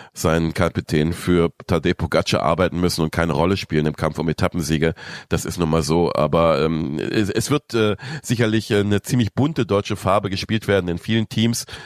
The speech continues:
äh, wenn sie dabei sein. Aber es gehört natürlich auch eine Menge Glück dazu, eine Etappe zu gewinnen, wenn man sich, äh, das allein anschaut, dass wir ja, ja höchstwahrscheinlich, äh, weiß ich nicht, sechs, sieben, acht Massensprints erleben werden,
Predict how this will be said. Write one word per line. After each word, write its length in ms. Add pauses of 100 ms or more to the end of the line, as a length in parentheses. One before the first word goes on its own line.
(140)
äh, 180
wenn 140
sie 100
dabei 340
sein. 360 (320)
Aber 180
es 140
gehört 240
natürlich 400
auch 100
eine 80
Menge 260
Glück 220
dazu, 300
eine 100
Etappe 320
zu 160
gewinnen, 400 (380)
wenn 160
man 100
sich, 300
äh, 520
das 220
allein 280
anschaut, 520 (480)
dass 320
wir 120
ja, 220
ja 260
höchstwahrscheinlich, 920
äh, 420
weiß 420
ich 100
nicht, 240
sechs, 380
sieben, 280
acht 220
Massensprints 560
erleben 340
werden, 320